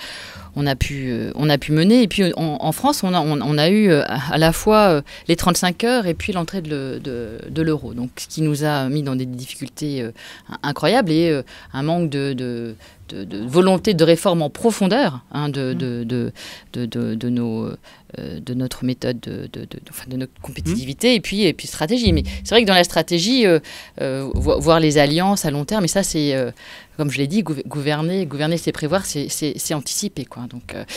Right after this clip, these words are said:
Speaker 1: et juste un, un point que je, sur lequel je voulais revenir, euh, c'est sur, par exemple, la balance commerciale. Euh,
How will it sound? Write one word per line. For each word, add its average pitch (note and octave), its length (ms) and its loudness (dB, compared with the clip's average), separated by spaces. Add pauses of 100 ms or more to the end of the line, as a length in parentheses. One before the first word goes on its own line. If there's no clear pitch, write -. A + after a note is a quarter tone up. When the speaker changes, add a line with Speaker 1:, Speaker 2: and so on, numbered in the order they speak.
(140)
Speaker 1:
et D3+ 80 2
juste F#3 300 2 (300)
un, D3+ 160 4
un D#3 100 2
point G3+ 220 6
que E3 60 2
je, C#3+ 400 4
sur - 140 -2
lequel D#3 260 2
je C#3 100 0
voulais C#3 380 2
revenir, D#3+ 600 4 (460)
euh, C3+ 240 4
c'est E3+ 160 0
sur, F3+ 260 0
par D3 100 2
exemple, F#3 200 4
la D3+ 80 6
balance E3+ 280 4
commerciale. D3+ 580 -4 (440)
Euh, B2+ 320 -8